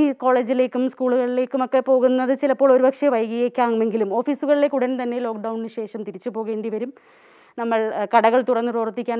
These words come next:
തുടങ്ങും, നമ്മുടെ ഇടപെടലുകൾ കൂടുവാൻ തുടങ്ങും. അവിടെ പ്രതിരോധ മാർഗങ്ങൾ ശക്തിപ്പെടുത്തുന്നതിനോടൊപ്പം കുറച്ചധികം കാര്യങ്ങൾ നമ്മൾ ശ്രദ്ധിക്കേണ്ടതുണ്ട്. ഒന്ന്, work from home കണക്കുള്ള പ്രവണതകൾ നമ്മൾ കൂടുതൽ പ്രോത്സാഹിപ്പിക്കണം.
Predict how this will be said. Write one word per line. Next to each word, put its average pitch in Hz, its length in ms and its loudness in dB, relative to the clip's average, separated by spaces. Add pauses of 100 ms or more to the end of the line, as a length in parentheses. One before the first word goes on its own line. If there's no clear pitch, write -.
തുടങ്ങും, 226 280 -6 (380)
നമ്മുടെ 214 360 0
ഇടപെടലുകൾ 233 520 2 (100)
കൂടുവാൻ 220 400 -2
തുടങ്ങും. 202 300 -4 (380)
അവിടെ 240 320 6
പ്രതിരോധ 269 360 4 (100)
മാർഗങ്ങൾ 277 320 2 (100)
ശക്തിപ്പെടുത്തുന്നതിനോടൊപ്പം 208 1200 -2 (480)
കുറച്ചധികം 285 720 2
കാര്യങ്ങൾ 208 380 0
നമ്മൾ 202 220 -4 (100)
ശ്രദ്ധിക്കേണ്ടതുണ്ട്. 165 720 -4 (400)
ഒന്ന്, 302 340 4 (200)
work 226 200 2 (100)
from 339 180 8 (260)
home 269 260 2 (140)
കണക്കുള്ള 220 580 -2
പ്രവണതകൾ 214 640 -2 (460)
നമ്മൾ 214 280 -2 (140)
കൂടുതൽ 240 340 2
പ്രോത്സാഹിപ്പിക്കണം. 180 840 -2